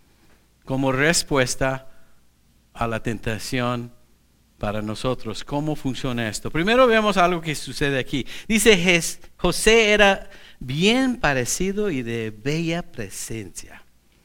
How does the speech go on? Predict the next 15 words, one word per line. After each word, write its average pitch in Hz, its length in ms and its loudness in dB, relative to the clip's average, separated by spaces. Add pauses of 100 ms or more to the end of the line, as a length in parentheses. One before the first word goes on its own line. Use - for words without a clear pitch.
(300)
¿Sabe 226 220 4
lo 220 100 6
que 185 80 0
estamos 196 320 4
leyendo 175 340 4
ahí? 208 460 -2 (540)
Que 143 200 2
José 160 640 0
estaba 165 640 -4
pero 131 380 4
guapísimo. 107 1600 -6 (1400)
Joven, 220 800 4 (580)
diecisiete 135 720 4
años, 208 720 0 (320)
¿no? 180 320 -4